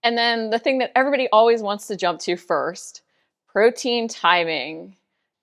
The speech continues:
Talk to me a little bit about this very, very sexy subject that's the last thing we should really be focusing on.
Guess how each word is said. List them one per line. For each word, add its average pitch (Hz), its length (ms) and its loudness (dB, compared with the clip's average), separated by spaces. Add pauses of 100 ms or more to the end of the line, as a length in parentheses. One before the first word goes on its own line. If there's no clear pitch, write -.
(200)
Talk 226 180 2
to 294 100 -6
me 226 100 2
a 214 60 2
little 208 160 2
bit 202 80 2
about 180 440 4
this 185 240 -2
very, 180 800 0 (320)
very 196 320 0
sexy 196 520 0
subject 175 680 2
that's 180 260 0
the 180 180 2
last 208 420 4
thing 185 140 0
we 185 80 -4
should 185 160 -6
really 165 180 0
be 170 120 -6
focusing 151 500 -8
on. 165 360 -8